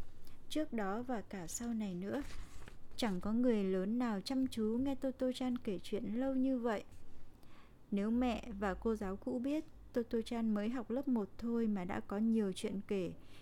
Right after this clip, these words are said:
để kể suốt cả bốn tiếng như thế, thì chắc hai người sẽ ngạc nhiên lắm. Khi ấy, mọi người xung quanh chưa ai phát hiện ra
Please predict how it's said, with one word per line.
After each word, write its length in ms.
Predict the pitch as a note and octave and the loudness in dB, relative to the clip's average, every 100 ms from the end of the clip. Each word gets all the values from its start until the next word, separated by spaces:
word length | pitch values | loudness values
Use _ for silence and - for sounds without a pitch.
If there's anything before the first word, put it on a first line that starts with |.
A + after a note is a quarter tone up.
| - | -2
để 140 | G#3 F3+ | 0 0
kể 220 | - F3+ | 0 -4
suốt 280 | - D4+ E4+ | -2 -2 0
cả 120 | B3 | -2
bốn 260 | F#3+ F#3+ G#3 | 0 2 2
tiếng 260 | A3 G3+ A#3 | 2 2 2
như 120 | B3 | 2
thế, 340 | A#3 G3 A3 - - - - - | 0 0 -2 -4 -12 -14 -12 0
thì 140 | G#3+ | 0
chắc 200 | - C4+ | 0 -6
hai 160 | C4+ B3 | -2 2
người 280 | G#3+ G#3 F3+ | 2 2 -2
sẽ 160 | - | -2
ngạc 280 | G#3+ A#3 G#3 | 0 0 0
nhiên 300 | G#3+ A#3 A#3 | 0 0 0
lắm. 260 | G#3+ F3+ A#3 - - - - - - - - - | -2 0 0 0 -2 -2 -2 -4 -8 -8 -8 -6
Khi 180 | - B3 | 0 2
ấy, 320 | - F#3+ G#3 | 2 2 2
mọi 260 | C4 A#3+ G3 | 4 2 2
người 300 | G3+ G3 F3+ | 2 2 2
xung 260 | - A#3+ | 2 2
quanh 280 | A#3 B3 A#3+ | 2 2 2
chưa 260 | - C#4+ C#4 | 0 0 2
ai 180 | C4 | 0
phát 200 | C#4 D#4 | 0 -2
hiện 260 | C#4+ C4 G3+ | 0 2 2
ra 300 | A3 A#3+ A#3 | 0 0 -2